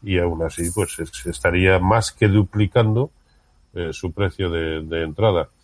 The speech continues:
Eh, por lo tanto, eh, sí, yo con ese stop, claro, es que cuando ya estás ganando un cien o ciento y pico por ciento, eh, esto de, de mil ciento quince que digo con respecto a mil doscientos ocho es una caída de un nueve por ciento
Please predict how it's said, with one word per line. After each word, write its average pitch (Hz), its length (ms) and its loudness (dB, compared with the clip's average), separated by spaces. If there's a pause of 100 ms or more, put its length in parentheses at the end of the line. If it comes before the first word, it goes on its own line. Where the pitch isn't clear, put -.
(840)
Eh, 87 840 4 (180)
por 78 100 -6
lo 80 140 -4
tanto, 82 920 -4
eh, 80 60 -10 (140)
sí, 92 360 2
yo 101 160 2
con 92 200 2
ese 98 540 4
stop, 113 340 2 (120)
claro, 107 200 0
es 78 100 -16
que 110 140 -6
cuando 90 260 2
ya 90 140 2
estás 110 240 2
ganando 110 280 4
un 95 140 2
cien 127 260 4
o 87 80 -2
ciento 107 280 0
y 107 40 2
pico 110 300 0
por 101 160 2
ciento, 143 480 0 (1120)
eh, 90 280 -2
esto - 240 0 (140)
de, 101 280 6 (220)
de 101 180 2
mil 107 240 4
ciento 104 760 4
quince 110 340 2
que 110 100 2
digo 113 280 2
con 90 180 0
respecto 92 440 -2
a - 20 2
mil 101 180 2
doscientos 101 580 0
ocho 123 200 0
es - 140 -2
una 107 160 2
caída 87 300 2
de 85 100 -2
un 82 120 -4
nueve 95 280 2
por 85 180 -6
ciento 101 560 0